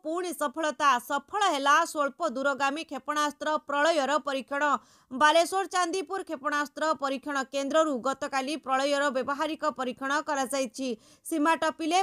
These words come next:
ପ୍ରଳୟ ରଚିବ ପ୍ରଳୟ। ସେନାବାହିନୀ ସଶକ୍ତ ହେଉଥିବା ବେଳେ ଏହା ସ୍ଥଳ ସେନାକୁ ଆଉ ଏକ ସଫଳତା ପ୍ରଦାନ କରିଛି। ପ୍ରଳୟ ସ୍ଥଳଭାଗରୁ ସ୍ଥଳଭାଗକୁ ଲକ୍ଷ୍ୟଭେଦ କରୁଥିବା କ୍ଷେପଣାସ୍ତ୍ରର ଫଳାଫଳ ନେଇ ଚାଲିଛି ସମୀକ୍ଷା।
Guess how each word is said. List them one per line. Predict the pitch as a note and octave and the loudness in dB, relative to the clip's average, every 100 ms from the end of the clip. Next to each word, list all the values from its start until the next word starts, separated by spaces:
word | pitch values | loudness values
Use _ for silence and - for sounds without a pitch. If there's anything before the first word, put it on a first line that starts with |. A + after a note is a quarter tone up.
| F#4+ | 2
ପ୍ରଳୟ | D4 C#4 C4+ | 0 2 2
ରଚିବ | B3+ B3+ E4 D#4+ F4+ | 0 -4 -2 2 2
ପ୍ରଳୟ। | C#4 B3+ C4 C4 A#3+ | 2 0 2 2 0
ସେନାବାହିନୀ | C4 B3+ B3+ C4 C4+ C#4+ | -2 0 2 2 2 -2
ସଶକ୍ତ | D#4 C4+ A#3 C4 C#4+ | -4 -6 -6 -8 -4
ହେଉଥିବା | B3 A#3+ C#4 C4+ C4+ | -4 -4 -2 2 2
ବେଳେ | C4 C#4+ A#3+ | 2 0 -2
ଏହା | A3 C#4 | -2 -2
ସ୍ଥଳ | D4+ B3+ A#3+ A#3 | -2 -4 -4 -4
ସେନାକୁ | B3 B3+ B3 D4+ F#3 | -4 -6 -6 -4 2
ଆଉ | B3 D4+ | 2 2
ଏକ | A#3+ C4+ | -2 -4
ସଫଳତା | C#4 B3 - E4+ E4 D#4 | -6 -8 -6 -4 -2 -2
ପ୍ରଦାନ | B3 A#3+ A#3+ | -2 -2 -2
କରିଛି। | B3 B3 - C#4 - - - _ | -4 -4 -4 -6 -6 -14 -20 _
ପ୍ରଳୟ | D#4 D#4+ E4 F4 F4+ | 2 4 6 4 4
ସ୍ଥଳଭାଗରୁ | D4+ C#4 C4+ C4 B3 C#4 D#4 | 0 0 4 4 4 0 -2
ସ୍ଥଳଭାଗକୁ | D4+ C4 B3 B3+ A#3+ C#4 B3 D4+ | -2 -2 0 0 0 -2 -2 -2
ଲକ୍ଷ୍ୟଭେଦ | B3 A#3+ D4+ C4+ B3 B3+ | 0 0 -4 -4 -4 -4
କରୁଥିବା | B3 A#3+ C#4 B3+ C4+ D4+ | -4 -4 -4 4 4 4
କ୍ଷେପଣାସ୍ତ୍ରର | C4 A#3 B3+ B3+ - C4 B3+ B3+ - | -2 -8 -4 -4 -6 -6 -2 -4 -4
ଫଳାଫଳ | G#3+ C#4 D#4+ D#4+ C4 | -2 0 0 -2 -2
ନେଇ | A#3+ | -4
ଚାଲିଛି | A#3+ A#3 A#3+ A3+ D#4+ | -2 -4 -4 -6 -8
ସମୀକ୍ଷା। | C#4 A#3 A#3 D4 C4+ | -6 -4 -4 4 4